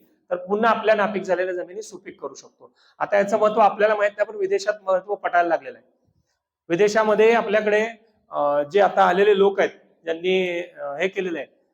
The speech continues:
जे, अं, संशोधन केलेलं आहे, आणि ते लोक आता असा विचार करतात की आता आम्ही भारतीय देशी गोवंशाच्या आधाराने शेती करू. पुढचं आहे बघा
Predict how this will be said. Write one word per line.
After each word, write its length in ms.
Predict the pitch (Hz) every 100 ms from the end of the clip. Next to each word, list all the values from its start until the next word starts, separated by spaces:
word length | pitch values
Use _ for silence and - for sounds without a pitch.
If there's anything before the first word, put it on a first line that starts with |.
| _ 156
जे, 240 | 175 175
अं, 460 | 160 - _ 139 131 _
संशोधन 480 | 190 185 208 214 208
केलेलं 260 | 185 151
आहे, 120 | 127 _ _ _ _ -
आणि 160 | 170
ते 80 | 208
लोक 160 | 208 208
आता 180 | 208 214
असा 160 | 208
विचार 260 | 214 208 220
करतात 280 | 214 190 208
की 120 | 208
आता 180 | 196 196
आम्ही 140 | 208 208
भारतीय 320 | 190 - 214
देशी 280 | 202 202 196
गोवंशाच्या 440 | 196 190 196 180
आधाराने 240 | 170 170
शेती 240 | 165 151 139
करू. 180 | 131 127 _ _ _ _
पुढचं 260 | 202 190 226
आहे 100 | 220
बघा 180 | 196